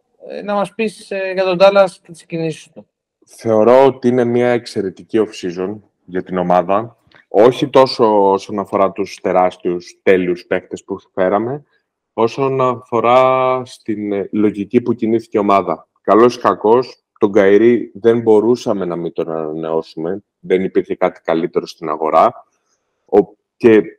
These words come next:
Speaker 2: ανά τα χρόνια, ε, η Dallas δεν είναι και ο πιο θελκτικός προορισμός για να μαζέψει τους καλύτερους free agent, οπότε καλός ή κακός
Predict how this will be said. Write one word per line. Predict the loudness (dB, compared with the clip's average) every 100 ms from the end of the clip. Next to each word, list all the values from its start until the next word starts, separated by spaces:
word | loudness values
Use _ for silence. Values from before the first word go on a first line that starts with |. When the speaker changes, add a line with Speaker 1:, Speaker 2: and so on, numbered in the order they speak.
| -2
Speaker 2:
ανά | 0 2 0
τα | -2
χρόνια, | -2 2 4 4 0 -2 -6 _ _ -10
ε, | -6 -6 -8 -10 -10 _
η | -4 -2 4
Dallas | 4 6 4
δεν | 2
είναι | 2 0
και | 0
ο | -4
πιο | -6
θελκτικός | -12 -12 -12 -12 -6 -6 -4
προορισμός | -2 -2 -2 -6 -6
για | -4
να | -4
μαζέψει | -6 -4 -6 -8 -18
τους | -8
καλύτερους | -4 -4 -6 -12 -10
free | -2 2
agent, | 2 0 -2
οπότε | 0 0 0 -4 _ _ _ _ _ _ -4
καλός | 2 2 2
ή |
κακός | -4 0 2 2 0 -8